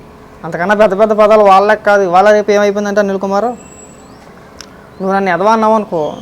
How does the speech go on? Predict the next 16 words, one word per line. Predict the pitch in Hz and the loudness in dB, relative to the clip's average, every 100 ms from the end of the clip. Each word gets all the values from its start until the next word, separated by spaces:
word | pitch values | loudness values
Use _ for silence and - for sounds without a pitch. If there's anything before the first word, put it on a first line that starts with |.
| - - - - - - | -20 -20 -20 -20 -20 -8
నేను | 190 214 | -4 -2
నిన్ను | 214 202 | -2 -2
తిరిగి | 208 220 208 | -2 2 2
ఎదవా | 185 214 214 | 2 2 0
అనాలని | 208 208 | -2 -4
చెప్పి | 202 202 | -6 -4
రూల్ | 208 214 | -2 -2
లేదు. | 175 - 139 - - - - - - 160 | -4 -6 -12 -18 -20 -20 -20 -20 -10 -4
అదే | 190 220 | -2 0
మాట | 220 214 | 0 -2
అంటానని | 208 208 214 | -2 -2 -4
చెప్పి | 208 202 | -6 -4
కూడా | 220 196 | -2 0
గ్యారంటీ | 196 202 196 180 | 0 0 -6 -6
లేదు. | - 208 208 - - - - - 170 | -10 -14 -18 -20 -20 -20 -20 -16 -10
అంతకన్నా | 160 180 | -4 -2